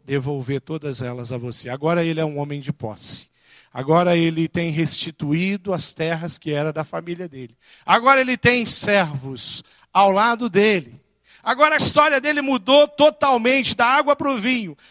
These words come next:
Agora ele não mora mais na cidade de Miserável, mas ele mora em Jerusalém. Ele mora em Jerusalém não somente, mas ele come na casa do rei,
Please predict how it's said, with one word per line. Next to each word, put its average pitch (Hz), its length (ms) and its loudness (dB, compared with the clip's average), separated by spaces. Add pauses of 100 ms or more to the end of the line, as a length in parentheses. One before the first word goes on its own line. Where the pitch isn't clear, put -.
Agora 294 320 4
ele 302 140 0
não 302 160 4
mora 285 380 4
mais 269 280 2
na 247 80 -2
cidade 233 480 -2
de 196 80 -4
Miserável, 214 640 -2
mas 233 160 -4
ele 233 180 -4
mora 220 460 2 (180)
em 156 120 -8
Jerusalém. 214 680 2 (220)
Ele 262 160 2
mora 320 300 4
em - 20 -4
Jerusalém 269 540 2
não 302 200 2
somente, 294 600 0
mas 202 280 -2
ele 220 260 -2 (600)
come 175 460 -2 (260)
na 165 220 -6
casa 135 580 -6 (300)
do 143 120 -6
rei, 120 420 -10